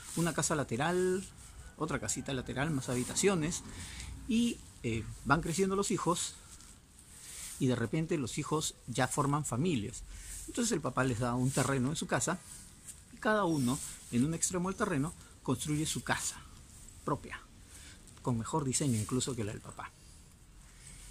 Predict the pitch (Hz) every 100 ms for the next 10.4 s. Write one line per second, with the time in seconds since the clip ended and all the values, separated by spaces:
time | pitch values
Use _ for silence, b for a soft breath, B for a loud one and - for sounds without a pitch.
0 | B - - - - - 131 147 156 147
1 | 185 202 190 214 165 170 170 - 127 131
2 | 131 143 139 190 - 147 - B B B
3 | 185 147 208 196 139 120 147 143 135 139
4 | 139 123 156 151 - - B B B B
5 | B - 151 143 139 135 139 180 214 180
6 | - 175 156 156 165 180 160 175 - 156
7 | - - 131 117 110 117 160 113 135 -
8 | - - - - - B B B B B
9 | 110 123 139 131 127 113 131 131 135 -
10 | 202 131 110